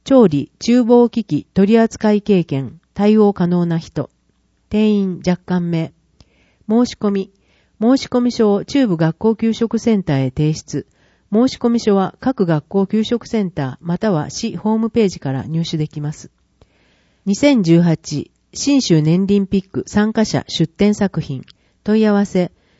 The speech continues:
長寿社会課長寿福祉係。電話、七一の二二五四。ファックス、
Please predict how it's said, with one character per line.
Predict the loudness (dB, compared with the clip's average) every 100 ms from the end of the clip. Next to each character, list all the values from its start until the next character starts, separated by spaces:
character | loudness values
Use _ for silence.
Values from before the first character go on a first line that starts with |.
| _ 2
長 | 4 6
寿 | 4
社 | 0
会 | 0 2 0
課 | -2 -4
長 | 0 2 2
寿 | 0
福 | -2 -2
祉 | -2
係。 | -2 -2 -2 -6 -10 _ -2
電 | 2 2
話、 | 2 -2 -8 _ -4
七 | 0 2
一 | 2 0 -2
の | 0
二 | 0 0
二 | 0 0
五 | 0 0 2
四。 | -2 -4 -14 _ _
フ | -4
ァ | -4
ッ |
ク | -2
ス、 | -4 -6